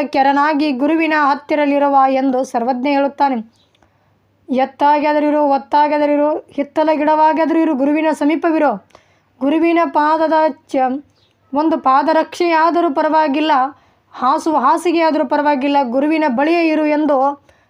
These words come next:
ಸರ್ವಜ್ಞರು ಹೇಳುತ್ತಾರೆ. ಹೆಂಗಾದರೂ ಮಾಡಿ ಗುರುವಿನ ಹತ್ತಿರ ಇರಕ್ಕೆ ಪ್ರಯತ್ನ ಮಾಡು ಎಂದು ಗುರುವಿನಿಂದಲೇ ಮಾತ್ರ ಭವಸಾಗರವನ್ನು ದಾಟಿ ಭವರೋಗದಿಂದ ಮುಕ್ತಿ ಪಡೆಯಕ್ಕೆ ಸಾಧ್ಯ ಐತಿ.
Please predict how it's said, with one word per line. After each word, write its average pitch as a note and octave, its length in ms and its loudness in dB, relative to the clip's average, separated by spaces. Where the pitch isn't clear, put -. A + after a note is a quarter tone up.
ಸರ್ವಜ್ಞರು C#4 580 -2
ಹೇಳುತ್ತಾರೆ. C4+ 520 0
ಹೆಂಗಾದರೂ E4+ 460 2
ಮಾಡಿ D#4 240 0
ಗುರುವಿನ C#4+ 380 0
ಹತ್ತಿರ D4 240 -2
ಇರಕ್ಕೆ C4+ 320 0
ಪ್ರಯತ್ನ C#4 380 -2
ಮಾಡು C4+ 240 0
ಎಂದು C4 220 0
ಗುರುವಿನಿಂದಲೇ D4+ 680 0
ಮಾತ್ರ C#4 400 -2
ಭವಸಾಗರವನ್ನು C#4 760 0
ದಾಟಿ C4 260 0
ಭವರೋಗದಿಂದ C4+ 640 -2
ಮುಕ್ತಿ C4 280 -4
ಪಡೆಯಕ್ಕೆ C4 280 -4
ಸಾಧ್ಯ B3 240 -2
ಐತಿ. D4+ 380 -4